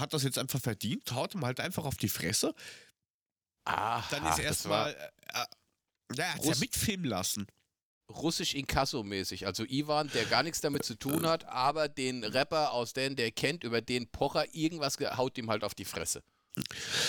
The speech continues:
Speaker 1: Ja, so ungefähr. Und es hat, ähm, ja,
Speaker 2: Geil.
Speaker 1: das ist halt alles über Inst-, Instagram geteilt worden auch.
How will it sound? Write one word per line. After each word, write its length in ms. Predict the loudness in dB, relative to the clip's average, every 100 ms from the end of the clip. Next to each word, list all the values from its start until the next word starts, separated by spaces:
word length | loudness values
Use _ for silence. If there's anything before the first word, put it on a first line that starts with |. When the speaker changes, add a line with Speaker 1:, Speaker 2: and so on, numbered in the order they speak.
| 0 -4
Speaker 1:
Ja, 220 | -4 -4
so 240 | -2 0 0
ungefähr. 420 | 0 -4 0 0
Und 140 | 0
es 160 | -2 -2
hat, 140 | -4 _ -8 -2
ähm, 1300 | 0 0 -4 -6 -2 2 4 4 2 -2 -8 -10 -12 _ _ _ _
ja, 100 | 0
Speaker 2:
Geil. 160 | 2 0
Speaker 1:
das 180 | 0 2
ist 120 | 4
halt 160 | 4 0
alles 240 | 0 2
über 180 | 2 0
Inst-, 320 | 2 0 0
Instagram 600 | -2 -2 -2 -2 -2 -2
geteilt 480 | -2 -2 0 0 0
worden 260 | 0 0 0
auch. 340 | -2 -4